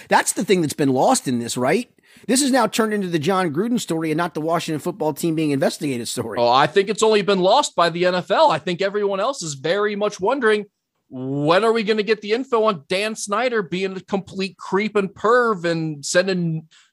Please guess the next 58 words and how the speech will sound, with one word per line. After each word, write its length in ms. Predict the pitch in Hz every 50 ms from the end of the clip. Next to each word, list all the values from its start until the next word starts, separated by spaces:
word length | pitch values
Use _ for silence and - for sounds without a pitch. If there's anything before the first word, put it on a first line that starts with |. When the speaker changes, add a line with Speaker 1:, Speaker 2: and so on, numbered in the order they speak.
| _ _
Speaker 2:
having 400 | - 165 175 190 190 175 165 165
nudes 300 | 185 226 254 233 185 -
sent 260 | - 196 190 185 -
to 140 | - 208 202
him 120 | 202 202
of 140 | 202 185 170
the 80 | 180 180
cheerleaders 840 | - - 220 262 285 269 214 175 165 165 165 175 175 175 180 165 165
and 100 | 160 160
all 140 | 170 185 190
types 320 | - - 240 302 - -
of 120 | 117 -
crazy 380 | - - 120 107 101 90 90 92
stuff? 300 | - - - 92 - - _ _ _
Speaker 1:
Yeah. 240 | 110 110 - - - - _ _ - - - - -
Uh, 100 | 190 208 214 208 202 -
on 140 | 196 196
the 80 | 185 160
Jon 240 | 139 202 175 160 127
Gruden 240 | 135 139 131 123 -
front, 200 | - 131 127 123
I 20 |
mean, 280 | 127 127 127 123 127 143
uh, 120 | 143 139 -
it 120 | 160 147
just, 200 | 123 143 131 -
it's 140 | 165 135 -
just 200 | 127 117 101 98
dumb. 400 | - 107 98 104 101 101 101 90 _ - 113
I 40 | 117
mean, 180 | 123 120 123
it's, 140 | 123 123 -
it's 160 | - 143 -
just, 200 | 135 123 - - 131
honestly, 300 | 117 117 110 110 113 104
just 260 | 107 110 95 - -
dumb. 340 | 98 101 101 98 98 92 - _ _ _ _ _ _ _ _ _ _ -
Uh, 240 | - 123 113 - 104
you 380 | 107 120 139 139 151 151 175 190
knew 220 | 180 175 175 170
as 100 | 160 -
soon 160 | - - 170 160
as 80 | 143 143
that 180 | 151 139 120
ca-, 80 | - -
I, 200 | 165 170 - 196
I'm 100 | 254 233
surprised 460 | - - - - - 165 165 151 -
he 60 | 160 160
even 240 | 160 147 135 131 120
coached 340 | - - 131 127 - - 127
on 120 | 113 107
Sunday, 360 | - - 123 113 113 110 110
to 80 | 104 101
be 120 | 98 104
honest 280 | 101 101 101 104 - -
with 160 | 98 95 -
you. 120 | 98 92